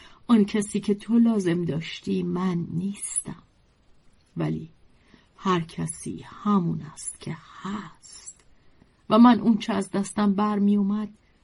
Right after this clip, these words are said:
کردم. اگر اونجور که دلم می‌خواست موفق نشدم، از من دلتنگ نباش. آنت و مارک رو ببوس.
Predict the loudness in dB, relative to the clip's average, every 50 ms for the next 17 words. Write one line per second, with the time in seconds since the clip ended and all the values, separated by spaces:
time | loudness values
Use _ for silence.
0 | _ _ -20 _ _ -16 -10 -8 -8 -8 -8 -10 -10 -8 -8 -8 -8 -12 -16 _
1 | _ -20 _ _ _ _ _ _ _ _ _ _ _ -20 _ _ -20 _ -8 0
2 | 0 2 2 2 0 2 0 0 0 0 -2 -4 -4 -4 -4 -2 0 2 2 2
3 | 2 2 0 0 -2 -2 -4 -6 -4 -4 -4 -4 -6 -10 -16 _ _ _ _ -20
4 | _ _ -20 _ _ -4 -2 -2 -2 -2 -6 -10 -6 -2 0 0 0 0 -2 -2
5 | -2 -2 -4 -6 -8 -8 -6 -6 -8 -10 -10 -12 -20 -20 _ _ _ _ _ _
6 | _ _ _ _ _ -20 _ _ -8 -6 -6 -6 -8 -10 -10 -10 -12 -14 _ _
7 | -20 _ _ _ -20 _ _ _ _ _ _ _ 2 2 2 2 2 -6 -16 -12
8 | -10 -8 -8 -8 -8 -6 -8 -6 -4 -4 -6 -6 -10 -20 -20 _ _ _ -18 -16
9 | -14 -14 -14 -14 -18 _ -20 _ _ _ -20 _ _ _ _ _ _ _ _ _
10 | _ -20 _ _ _ 2 _ 6 8 8 6 4 2 0 -2 -2 0 -2 -2 -4
11 | -4 -8 -10 -4 -4 -4 -4 -4 _ -4 -4 -4 -6 -10 -14 -16 -16 -18 -18 -16
12 | -14 -12 -12 -14 -14